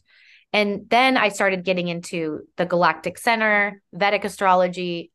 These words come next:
and Vedic astrology is based on the stars as well. And so what's happening is in my life, I started as a Western astrologer, like most of us. And then I kept getting a hint and a ping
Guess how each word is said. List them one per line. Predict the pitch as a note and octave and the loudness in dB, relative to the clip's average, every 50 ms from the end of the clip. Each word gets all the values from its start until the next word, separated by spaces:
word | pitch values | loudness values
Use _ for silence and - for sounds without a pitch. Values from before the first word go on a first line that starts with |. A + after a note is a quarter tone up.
| _ | _
and | - F3 E3+ E3+ D#3+ D#3+ E3+ - _ _ _ - | -2 -2 -2 -2 -4 -8 -12 -14 _ _ _ 0
Vedic | F#3 A#3+ C4 C4+ C4 | 2 2 4 4 2
astrology | A#3 - - G#3 F#3 F#3 F3+ F3+ F3+ | 0 0 2 2 4 4 4 2 -2
is | E3+ D#3+ D#3 | -4 -4 -2
based | - F#3+ F#3 G3+ F#3+ G3 - | 0 0 0 0 0 -2 -4
on | E3+ D#3+ D#3+ | -4 -4 -4
the | D#3+ | -6
stars | - - - F3 D3 - - - - - - - _ _ - | -12 -6 -4 -2 -2 -2 -4 -8 -10 -14 -16 -16 _ _ -6
as | F3 D#3+ | -6 -2
well. | D#3+ E3+ D#3 - - - - - _ _ - - - - - - | 0 0 0 0 -2 -4 -6 -10 _ _ -20 -20 -20 -20 -18 -6
And | - A3 G#3+ | -4 -4 -2
so | G#3+ A#3 A3 G3+ G3+ G3 G3 | 0 2 2 4 4 4 2
what's | - - G#3 G#3 - | 2 0 -2 -2 0
happening | - B3 C#4+ C#4+ D4 A3+ G#3 G3 F#3+ F#3 F#3 F#3 | 0 0 0 0 0 -2 -2 -2 -2 -4 -6 -6
is | - F#3+ F#3 F#3 F3+ F3 F3 - | -2 0 2 2 2 0 -2 -8
in | - G3 F#3+ F#3+ | -10 -8 -6 -2
my | G3 G3 G#3+ G#3+ | 0 0 2 2
life, | G3+ F#3 E3+ E3+ F3+ F3 - - | 2 2 0 0 -2 -4 -6 -4
I | - F#3 F#3+ | -2 -2 -2
started | F#3 F#3 - F#3 F#3+ G3 F#3+ | -2 -4 -4 -4 -4 -4 -6
as | F3+ F3 F3 | -8 -6 -6
a | E3+ | -6
Western | D#3 D#3+ D#3+ E3 - F3 E3 | -6 -6 -6 -6 -8 -8 -10
astrologer, | D#3+ D#3+ - - E3+ D#3 D3+ E3 E3 F3 F3+ F#3 | -10 -12 -10 -4 -2 -2 -2 -2 -2 -4 -4 -4
like | F3+ E3 E3 E3 | -4 -4 -6 -6
most | E3+ D#3+ E3 E3 - - | -8 -10 -10 -8 -10 -10
of | D#3 D3+ | -8 -4
us. | D3+ D#3+ F#3+ F#3+ - - - _ - - - - - - _ _ | -4 -4 -4 -6 -10 -16 -18 _ -20 -20 -20 -20 -20 -20 _ _
And | F#3+ G3 G3 | -2 0 2
then | G3 G3 F#3+ F#3 F3+ F3 - - | 2 2 2 2 2 0 0 -2
I | F3+ F3+ F3 | -2 -2 -2
kept | F3 - - G3+ G3 G3 - - - | -4 -4 -2 -2 -2 -2 -6 -12 -4
getting | - G3 F#3+ F#3 F3+ F3+ F3 - - | -2 -2 -2 0 -2 -4 -6 -8 -12
a | - | -16
hint | - - - - G#3 G3 F#3 F3 F3+ - - - _ _ _ _ | -18 -18 -6 0 4 4 4 4 2 -4 -12 -18 _ _ _ _
and | F#3+ F3+ | -6 -6
a | F3+ | -6
ping | F3+ F3+ - - A3 G3+ F#3+ F3+ F3 E3+ E3+ | -6 -8 -4 -2 -2 -2 0 -2 -4 -6 -8